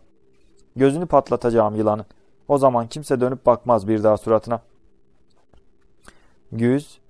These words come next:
ağaçlar, otları buruşturdu. Sabah kıraları çaldı, kararttı onları,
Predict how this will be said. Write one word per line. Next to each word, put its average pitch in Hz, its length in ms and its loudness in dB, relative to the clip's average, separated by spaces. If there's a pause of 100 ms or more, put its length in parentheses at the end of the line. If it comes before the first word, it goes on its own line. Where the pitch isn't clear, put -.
(200)
ağaçlar, 120 720 2 (120)
otları 123 440 2
buruşturdu. 113 560 -4 (600)
Sabah 147 500 2
kıraları 127 540 4
çaldı, 107 440 2 (100)
kararttı 117 500 4
onları, 113 580 0